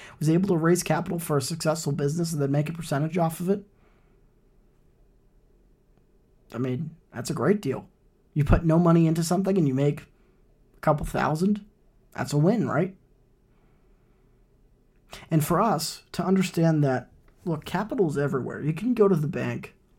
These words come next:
or if you work with me, you can have a private reserve strategy.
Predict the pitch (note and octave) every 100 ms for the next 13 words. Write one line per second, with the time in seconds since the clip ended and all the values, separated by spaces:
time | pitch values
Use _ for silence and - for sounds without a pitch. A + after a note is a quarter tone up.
0 | _ _ _ _ _ _ _ - C#3 B2+
1 | C#3+ C#3 D3 - A#2+ F#3 G3 E3+ D3 C#3+
2 | - - C3+ C#3+ - C3 B2 B2+ B2 -
3 | A#2+ G2+ - -